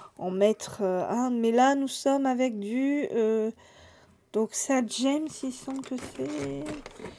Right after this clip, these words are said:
euh, c'est du rhum. Voilà. Donc, hop, évidemment, si je le prends à l'envers. Bah alors, là,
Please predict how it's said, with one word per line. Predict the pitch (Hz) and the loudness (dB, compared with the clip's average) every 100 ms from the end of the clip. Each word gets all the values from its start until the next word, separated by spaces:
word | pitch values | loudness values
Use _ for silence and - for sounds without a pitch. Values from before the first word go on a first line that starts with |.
| - - - - - - - _ 302 | -18 -18 -16 -14 -16 -18 -20 _ 4
euh, | 302 294 294 294 | 6 8 8 6
c'est | - | 6
du | 349 | 6
rhum. | 311 208 165 - - - - - - - - - | 6 6 2 -10 -16 -20 -18 -16 -14 -12 -10 0
Voilà. | 262 233 - - - - - - | 4 4 4 -10 -20 -20 -20 -8
Donc, | 233 214 202 - - _ _ _ _ _ _ _ _ _ 392 _ _ _ _ _ _ _ _ _ _ _ _ _ | -6 -4 -6 -8 -16 _ _ _ _ _ _ _ _ _ _ _ _ _ _ _ _ _ _ _ _ _ _ _
hop, | 233 269 - - | 0 0 -6 -6
évidemment, | 233 226 202 208 - - | -2 0 0 -2 -6 -16
si | - - 226 | -10 -4 -4
je | |
le | 240 | -4
prends | - - - - | -8 -12 -10 -4
à | |
l'envers. | 233 214 190 - _ | -2 -2 -4 -8 _
Bah | 226 | 0
alors, | 220 254 269 233 - _ _ _ _ - | 2 4 2 -2 -12 _ _ _ _ -6
là, | 196 | -4